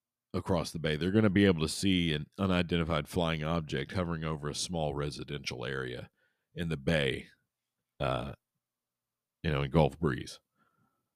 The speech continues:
I'm, I'm ju-, and that's Pensacola. It's Pensacola. There was a show called Pensacola about the Navy training,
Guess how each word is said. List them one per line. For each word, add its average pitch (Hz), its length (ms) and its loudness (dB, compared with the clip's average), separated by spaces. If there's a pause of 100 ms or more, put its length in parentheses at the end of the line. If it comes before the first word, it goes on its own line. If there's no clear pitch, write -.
(480)
I'm, 80 280 2
I'm 80 280 0
ju-, 85 340 6
and 92 180 6
that's 92 140 6
Pensacola. 104 680 10 (320)
It's - 120 -8
Pensacola. - 680 2 (1400)
There 143 100 12
was 113 120 12
a 87 40 2
show 143 280 12
called 117 240 8
Pensacola 104 440 8
about 98 220 6
the 92 60 0
Navy 98 240 4
training, 107 360 4